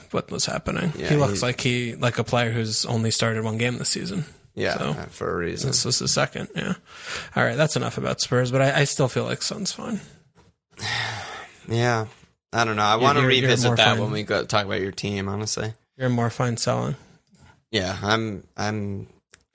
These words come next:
Speaker 2: excited
Speaker 1: This is the,
Speaker 2: at
Speaker 1: but
Speaker 2: the
Speaker 1: the other
Speaker 2: fact that
Speaker 1: thing,
Speaker 2: Son
Speaker 1: too, with Son is, like, there are players in the, like, s-, he's, honestly, he's, like, kinda like Mo in, in my head, is, like, players that I actually enjoy and like watching and think they're really good.
Speaker 2: Mm-hmm.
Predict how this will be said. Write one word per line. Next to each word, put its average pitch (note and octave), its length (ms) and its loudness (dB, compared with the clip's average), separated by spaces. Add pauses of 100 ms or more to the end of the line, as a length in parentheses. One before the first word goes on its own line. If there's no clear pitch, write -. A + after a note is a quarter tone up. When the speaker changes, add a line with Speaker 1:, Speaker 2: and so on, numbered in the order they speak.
Speaker 2:
excited - 340 6
Speaker 1:
This - 120 6
is A3 120 4
the, G#3+ 100 6
Speaker 2:
at E3+ 100 -2
Speaker 1:
but F3+ 120 4
Speaker 2:
the F#3+ 60 2
Speaker 1:
the F#3 80 8
other G#3 160 6
Speaker 2:
fact - 60 -2
that F#3+ 60 4
Speaker 1:
thing, E3+ 80 4
Speaker 2:
Son G#2 100 4
Speaker 1:
too, E3+ 100 6
with C3+ 140 2
Son D3 320 4
is, B2 160 0
like, B2 200 -2 (320)
there C#3+ 220 6
are D3+ 60 4
players C#3 480 2
in C3 100 2
the, C3+ 80 0
like, C3 200 2
s-, - 180 2
he's, D#3 260 2 (160)
honestly, E3 460 4
he's, F3+ 100 2
like, C#3 140 0
kinda C#3+ 220 4
like B2+ 180 0
Mo A#2 320 2
in, B2 440 -2
in C3 140 2
my B2 140 2
head, A#2 360 -2
is, A#2+ 160 -2
like, C3 300 -6
players C3+ 400 2
that C3 140 0
I C3 80 0
actually B2+ 560 2
enjoy A#2+ 480 2
and A#2 120 0
like A#2 220 0
watching A#2+ 480 2
and A#2 100 0
think A#2+ 260 0
they're A2+ 120 2
really A2 240 0
good. A#2 340 0 (200)
Speaker 2:
Mm-hmm. A2+ 240 0